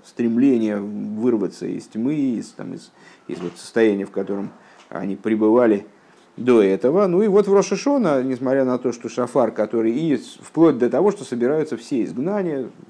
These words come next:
так далее, что это связано вообще с окончательным освобождением, ну, в Рош ха-Шана с-, э, происходит, не обязательно происходит выход из изгнания,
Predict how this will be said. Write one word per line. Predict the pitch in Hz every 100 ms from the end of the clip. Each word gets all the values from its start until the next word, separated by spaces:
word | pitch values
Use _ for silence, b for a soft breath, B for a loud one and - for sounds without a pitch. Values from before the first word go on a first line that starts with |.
| -
так | - 113
далее, | 107 -
что | -
это | 95
связано | - 127 113 113
вообще | 113 123
с | 101
окончательным | 101 110 113 104 98
освобождением, | 107 104 110 101 92 - B B B -
ну, | 247
в | 180
Рош | 180
ха-Шана | 160 - 110 104 127 160 -
с-, | -
э, | - - 58 58 60 - - 55
происходит, | - 110 107 - 131 123 123 - b b b
не | 117
обязательно | 113 131 202 190
происходит | 110 113 113 104 92
выход | 110 107 -
из | 101 104
изгнания, | 113 104 92 87